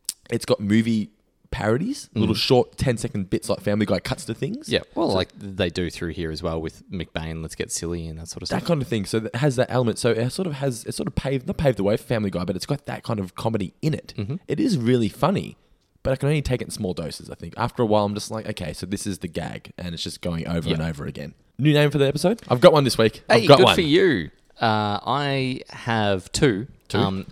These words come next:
Speaker 2: and the reason I wrote two is because the first one works
Speaker 1: 'Cause I always forget one. <laughs>
Speaker 2: No, the first one works audibly, but it doesn't work in print, which annoyed me.
Speaker 1: Yeah.
Speaker 2: You know, I have the Cannes Film Festival, but Cannes is spelled C A N N E S.
Speaker 1: Yeah.
Speaker 2: Um, th-,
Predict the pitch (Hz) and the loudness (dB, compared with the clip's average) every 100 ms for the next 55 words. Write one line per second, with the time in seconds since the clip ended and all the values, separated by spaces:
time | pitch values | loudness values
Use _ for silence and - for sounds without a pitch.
0 | 127 - - 127 113 113 139 143 113 107 | -16 -14 -4 -2 2 4 4 4 4 2
1 | 92 113 95 107 98 107 117 117 - 101 | 2 2 2 -2 -6 -4 0 0 0 -2
2 | 95 95 95 101 98 95 90 - 87 - | -2 0 2 4 4 4 0 -2 -2 -2
3 | - - 123 113 131 160 - 151 127 117 | -4 0 2 4 6 4 4 0 2 4
4 | 110 98 - - _ _ _ _ - 110 | 4 2 -2 -6 _ _ _ _ 2 4
5 | 120 101 92 80 98 _ _ _ - 117 | 4 0 -4 -6 -10 _ _ _ -20 -4
6 | 110 98 92 - 92 90 92 - 85 85 | 0 0 -2 -2 -4 -2 -6 -6 -4 -2
7 | 85 - _ 98 82 80 95 73 - _ | -4 -12 _ -8 -8 -8 -10 -10 -16 _
8 | _ - 87 85 80 - - _ - 226 | _ -14 -12 -10 -10 -10 -14 _ -8 -6
9 | - 135 117 101 85 95 - 95 85 - | -4 -2 0 -2 -4 -10 -8 -8 -6 -6
10 | 92 87 82 - 87 - - 87 82 80 | -6 -6 -8 -8 -12 -12 -10 -8 -8 -10
11 | - 78 80 - 85 80 - 82 - 82 | -10 -10 -10 -8 -6 -6 -8 -12 -12 -12
12 | 80 78 - 80 73 - 78 - - - | -12 -12 -12 -14 -12 -14 -14 -8 -8 -8
13 | - - 92 - - _ _ 87 85 80 | -8 -4 -4 -6 -20 _ _ -4 -4 -6
14 | 80 - 85 | -10 -16 -20